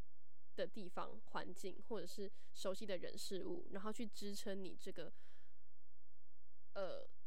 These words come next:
非常没有安全感的当下的你自己。所以当你需要这样一个安稳、相对安稳的环境的时候，那些长期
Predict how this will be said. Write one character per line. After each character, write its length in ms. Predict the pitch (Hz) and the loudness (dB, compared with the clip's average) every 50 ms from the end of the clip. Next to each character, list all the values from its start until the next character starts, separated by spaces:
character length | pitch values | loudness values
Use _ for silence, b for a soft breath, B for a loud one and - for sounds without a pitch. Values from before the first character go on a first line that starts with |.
| - - - - - - - - - - - - - - - - - - - - - - - - - - - | 0 0 0 0 0 0 0 0 0 0 0 0 0 0 0 0 0 0 0 0 0 0 0 0 0 0 2
非 160 | - 233 233 | 2 2 2
常 200 | 226 - 208 175 | 2 0 0 0
没 160 | 165 170 170 | 0 0 0
有 200 | 175 165 143 - - - - - - - - - - | 0 0 0 0 0 0 0 0 0 0 0 0 0
安 180 | 208 208 202 | 0 0 0
全 240 | 196 - - - - | 0 0 0 0 0
感 220 | - - - - - - - - - - - - | -2 -2 0 0 0 0 0 0 0 0 0 0
的 100 | - 180 | 0 0
当 240 | - 190 170 147 180 | 0 0 0 0 0
下 260 | - - 196 - - - - | 0 0 0 0 0 0 0
的 120 | 196 165 | 2 2
你 240 | 151 175 175 - - | 2 0 0 0 0
自 140 | - - 180 | 0 0 0
己。 240 | - - - - - - - - - - | 0 0 0 0 0 0 0 0 0 0
所 200 | - - 208 208 | 0 0 0 0
以 240 | 214 214 196 - b b b b b b b b b b - - - - - - - - - - - - - - - - - - - - - - - - - - - - - - - - | 0 0 0 0 b b b b b b b b b b 0 0 0 0 0 0 0 0 0 0 0 0 0 0 0 0 0 0 0 0 0 0 0 0 0 0 0 0 0 0 0 0
当 240 | - 247 269 285 | 0 0 0 0
你 100 | 277 208 | 0 0
需 320 | 170 - - - 196 196 196 | 0 0 0 0 0 0 0
要 180 | 208 185 175 | 0 0 0
这 200 | 175 - - 214 | 0 0 0 0
样 220 | 196 190 180 170 165 - | 0 0 0 0 0 0
一 120 | - 180 | 0 0
个 260 | 160 - - 180 - - - | 0 0 0 0 0 0 0
安 220 | - 190 190 190 190 | 0 0 0 0 0
稳、 160 | 185 175 - - | 0 0 0 0
相 260 | 202 - 254 247 254 | 0 0 2 2 2
对 140 | 247 262 220 160 - | 2 0 0 0 0
安 160 | - 196 208 | 0 0 0
稳 140 | 208 175 151 | 0 0 0
的 80 | - - | 0 0
环 240 | - - - - | 0 0 0 0
境 100 | 196 196 | 0 0
的 120 | 165 - 190 | 0 0 0
时 120 | - - - | 0 0 0
候， 220 | - - - - - b b b b b b b b b b b - - | 0 0 0 0 0 b b b b b b b b b b b 0 0
那 160 | 214 220 214 | 2 2 0
些 520 | 196 - - 208 196 196 190 190 185 185 - - - - - - | 0 0 0 0 2 2 2 2 2 0 0 0 0 0 0 0
长 320 | - - - 185 175 180 190 | 0 0 0 0 0 0 0
期 480 | - - - 185 165 160 160 - - | 0 0 0 0 0 0 0 0 0